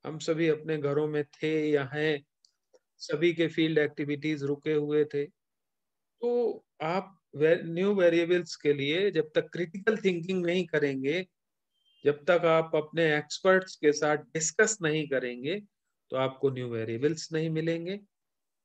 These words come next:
और ऐसा कोई set variable selection का कोई set formula अभी तक नहीं है। वही variables आपके लिए appropriate हैं,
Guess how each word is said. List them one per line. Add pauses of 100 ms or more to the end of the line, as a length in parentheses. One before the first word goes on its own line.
(140)
और
ऐसा
कोई (380)
set
variable
selection
का
कोई
set (420)
formula
अभी
तक
नहीं
है। (840)
वही
variables
आपके
लिए
appropriate
हैं,